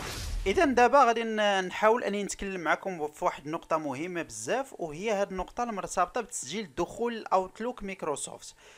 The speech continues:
فكما تنعرفوا الاخوان على انه ف-، من قبل كنتي ممكن تدخل الاوتلوك بلا مشاكل، يعني كدير غير داك الايميل او لا داك، آه، رقم مسار، وكنتي كدير الرقم السري وتدخل نيشان. دابا لا، وليتي الا بغيتي تدخل تيطالبك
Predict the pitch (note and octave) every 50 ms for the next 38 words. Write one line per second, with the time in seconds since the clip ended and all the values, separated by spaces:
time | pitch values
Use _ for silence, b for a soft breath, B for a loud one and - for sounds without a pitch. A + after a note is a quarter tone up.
0 | B B B B - G3+ - D4 C#4 C#4 D4+ D4 - C#4+ B3 - A3 A#3+ A#3 -
1 | A#3+ A#3 - - G#3 - - C4+ D4+ D#4 C#4+ G#3+ F3+ G3+ A#3 - - G#3+ A3+ A#3
2 | A#3 G#3+ G#3 G#3+ G#3+ - - G#3 G3 G3+ G3+ - - - D4+ D#4 - - - -
3 | A#3 A3 A3 A#3+ A#3 - - G3+ D3+ - - - - - - - - G3+ G3 F#3+
4 | - - B3 D4+ - - - - F3 G#3+ A3+ A3 G#3+ F#3+ - - E3+ D3+ - -
5 | D3 C#3 B2 A#2+ A#2+ C#3 E3+ - G3 F3+ - - F#3 E3+ D3+ F3 G#3 G3 F3+ F#3+
6 | F#3 - F3 - E3+ F3 F3 F3 E3+ D#3+ C#3+ C3 - - D3 D#3 D#3 D#3 D3+ D#3+
7 | D#3 - - D#3+ D3+ D3+ D3 C#3 C3+ C3 C3 B2+ B2+ B2 B2 C#3 E3+ E3+ - E3
8 | D#3+ D#3+ D#3+ D#3 D#3 C#3+ - - - G#3+ B3+ E4 G4 - B B B B B B
9 | B B B B B B B _ _ _ _ _ - F#3+ - - - - B3 -
10 | B3 A#3+ - A#3+ A#3+ A#3+ A#3+ - A#3+ A#3 A3+ - - C4 C4+ D#4+ D4+ - D4 A#3
11 | - - - A3 A3+ G#3+ G#3 G#3 F#3+ - G3+ F3 E3 D#3 C#3+ D3 G3 A3+ A3 C#4
12 | D4 C#4 B3+ A#3 G#3 - D#3+ D#3+ E3+ G3 G3 - A3 G#3+ G#3 G3 E3 E3+ F#3+ F3+
13 | G3 F#3 - F#3+ - - - - B3 A3+ - G#3+ G3 - - F#3+ G3+ G3 F3 D#3+
14 | F3 A3+ - -